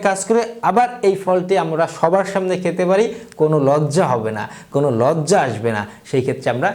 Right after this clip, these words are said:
এই ফলটি, আমরা প্রতিদিন দুই থেকে তিনটি ফল নিয়মিত, I mean কলা নিয়মিত খাবো, অতিরিক্ত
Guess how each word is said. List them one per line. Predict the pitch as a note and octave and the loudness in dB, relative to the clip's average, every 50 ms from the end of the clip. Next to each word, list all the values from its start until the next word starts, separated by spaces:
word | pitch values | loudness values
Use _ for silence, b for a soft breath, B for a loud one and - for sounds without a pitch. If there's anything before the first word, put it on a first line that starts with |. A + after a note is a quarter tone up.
| - - - - C3+ | -6 -10 -12 -10 -8
এই | A2+ - | -8 -6
ফলটি, | - A2 G#2+ A2 - A3 A3 B B B B - A#2+ | -4 -4 -4 -2 -4 -4 -6 B B B B -6 -2
আমরা | A#2 A2+ A2+ A2+ | -2 -2 0 0
প্রতিদিন | - C#3 C#3 C#3+ D3+ E3+ F#3 D#3+ B2+ | -2 -2 -2 0 0 0 2 2 2
দুই | C#3 D#3 E3 D#3+ | 2 0 0 0
থেকে | D#3+ D3 F3 F3+ E3+ - | 0 0 -2 -2 -2 -2
তিনটি | E3+ E3+ E3 E3 D#3+ - A3+ B3+ B B B B - - | 0 0 0 0 -2 -2 -4 -4 B B B B -8 -2
ফল | - C#3 C#3+ D3 C3 B2 | 0 2 2 2 2 0
নিয়মিত, | C3 C#3+ D3+ D#3 D3 C#3+ C#3+ - G3+ G#3+ G#3 - - - F3 | 0 2 2 0 0 -2 -2 -2 -2 -2 -4 -8 -12 -6 -4
I | - B2+ | -2 -2
mean | C3 C3 C3 C3 | -2 -2 -2 -2
কলা | C#3 C3 C#3 D#3 D3+ C3+ | 0 0 2 2 0 0
নিয়মিত | C3 C3 C3 C3 C3+ C3+ - - - | 0 0 0 -2 0 0 -2 -2 0
খাবো, | B2+ A2 G#2 G2+ G#2 - - D3+ | -2 -2 -2 -4 -6 -4 -2 -2
অতিরিক্ত | D3+ D3+ E3+ E3 F3+ F3 F3+ - | 0 0 2 2 2 0 0 0